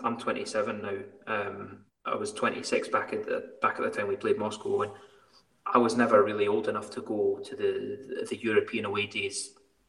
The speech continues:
ten, fifteen years ago. So this, for me, was my first big trip away. And to have that this season, after all we've been through in the past six or seven years, to,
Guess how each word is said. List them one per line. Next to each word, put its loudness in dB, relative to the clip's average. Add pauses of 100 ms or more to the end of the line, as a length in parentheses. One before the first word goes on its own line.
(220)
ten, 2
fifteen -4
years 6
ago. 6
So 2
this, 2
for 6
me, 4
was 2
my 4
first 0 (160)
big 2
trip 2
away. 0 (720)
And -6
to -2
have 10
that 6
this -2
season, -6
after -2
all 6
we've -2
been -8
through -2
in -4
the -6
past -6
six -6
or -12
seven -4
years, -8
to, -4